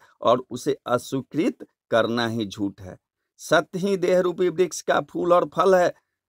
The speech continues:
तब जब देह रूपी वृक्ष ही न रहेगा तो सत्य रूप फूल और फल किसमें लगेगा? इस कारण झूठ इस देह की जड़ है, असत्य देह की रक्षा है। जैसे जड़ को उखाड़ देने से वृक्ष गिर पड़ता है,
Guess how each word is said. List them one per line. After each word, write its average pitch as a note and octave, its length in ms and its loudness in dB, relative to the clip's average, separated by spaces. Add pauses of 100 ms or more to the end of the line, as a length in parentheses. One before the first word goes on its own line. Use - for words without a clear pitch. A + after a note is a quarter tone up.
(220)
तब B2+ 200 2
जब B2 240 2
देह E3 260 2
रूपी F3 340 0
वृक्ष D3 400 0
ही G3 80 0
न F#3 80 0
रहेगा D#3 500 2 (280)
तो A2+ 100 -2
सत्य - 680 -4
रूप F3 340 -4 (280)
फूल F3+ 300 4
और C3+ 380 0
फल D3+ 200 0
किसमें F3 460 -6
लगेगा? G#2+ 400 0 (360)
इस - 160 -10
कारण C#3 380 2
झूठ D#3 380 -4
इस D#3+ 220 -6
देह D3+ 300 2
की D3 200 -4
जड़ C#3+ 260 4
है, E3 240 2 (300)
असत्य D#3 540 0
देह D3+ 220 4
की D#3 160 -2
रक्षा D#3 440 2
है। D3 140 2
जैसे C#3+ 320 0
जड़ D3+ 240 2
को E3+ 160 -6
उखाड़ D#3+ 320 0
देने F3+ 300 2
से G3 220 -2 (340)
वृक्ष E3 340 2
गिर G3 200 -2
पड़ता G#3 380 2
है, G3 220 4